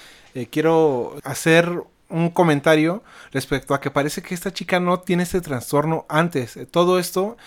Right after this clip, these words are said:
es derivado a la situación que está viviendo, el embarazo, al esposo como ya se los acabamos de describir. Entonces comienza con este trastorno.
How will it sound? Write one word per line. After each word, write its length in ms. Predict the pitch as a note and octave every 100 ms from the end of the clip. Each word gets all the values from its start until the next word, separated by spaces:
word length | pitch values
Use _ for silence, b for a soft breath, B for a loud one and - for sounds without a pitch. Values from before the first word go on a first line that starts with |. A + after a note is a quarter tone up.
| b -
es 160 | D#3
derivado 500 | F3 D#3+ C#3 D3 E3 -
a 380 | C#3 C3 B2+ B2+
la 140 | - -
situación 640 | G3+ C3+ B2+ D3+ D#3 D#3+
que 180 | - D#3
está 460 | C3+ - C#3+ D3
viviendo, 520 | C#3 C3 C#3+ D3 B2+ - b b b
el 140 | C3+
embarazo, 880 | C3+ C#3 D#3 E3 D#3 D3 D3 D3+ D3
al 240 | C#3 B2+
esposo 380 | B2+ - C#3+ D3+
como 220 | C3+ C3
ya 100 | B2+
se 100 | C3+
los 300 | B2+ B2+ A#2
acabamos 420 | B2 C3+ C3 C3 B2+
de 80 |
describir. 520 | A#2+ - C#3 D#3+ F3 - B B B
Entonces 520 | C#3+ E3+ E3 F#3 F3 _
comienza 520 | - D3+ D#3+ D#3 E3+
con 160 | D#3 C#3+
este 320 | C#3+ - D#3
trastorno. 640 | C#3+ B2 - D3 C#3+ C3